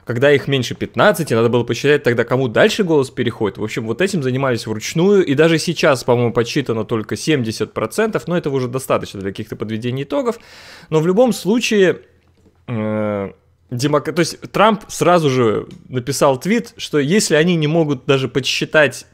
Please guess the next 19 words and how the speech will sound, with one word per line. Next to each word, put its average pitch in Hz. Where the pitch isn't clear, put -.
простое 135
голосование 131
в 123
не 120
самом 123
большом 120
штате, 185
как -
они 139
будут 147
управлять 123
страной? 123
В 113
общем-то, 120
и 131
на 143
этом 202
он, 170
э, 110